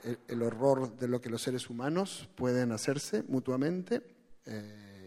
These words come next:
y ella es, es, es un tema que usa mucho, así que tra-, traduje un par de novelas para aprender de, de ellas. Eh, eran dos novelas que se llamaban Violación y Bestias.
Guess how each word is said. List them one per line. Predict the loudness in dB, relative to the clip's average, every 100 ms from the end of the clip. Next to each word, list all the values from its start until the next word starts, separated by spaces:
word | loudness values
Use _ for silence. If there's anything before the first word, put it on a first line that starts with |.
| -16
y | 0 4
ella | 6 4 2
es, | -2 -4 -6
es, | -10 -8
es | -6 -4
un | -2
tema | 0 0
que | 0
usa | 2 6
mucho, | 6 6 4
así | 2 0
que | -6
tra-, | -8 -12 -14
traduje | -4 -4 0
un | 0
par | 2
de | 0
novelas | 2 2 2 0 -4 -12 -20 -20 -20 -20 -20 -20 -20 _ _
para | 4 4 2 0
aprender | -2 -2 0 0 2 2 0
de, | -4 -6 -12
de | -8 0 2
ellas. | 2 -2 -8 -14 -18 -20 -20 _ _ -20 -20 -10
Eh, | -6 -4 -6 -6 -8 -10 -14 -18 -20 _ _ _ _ _ _ _ _
eran | -4 -2 0
dos | 0 2
novelas | 2 2 2 -2
que | -8
se | -8 -6
llamaban | -4 -2 0 0 -2 -6 -8
Violación | -4 -2 -2 -8 -6 2 6 6 4 0 -2 -6 -16 -20 _
y | -8
Bestias. | 4 4 4 -2 -10 -14 -14 -14 -14 -18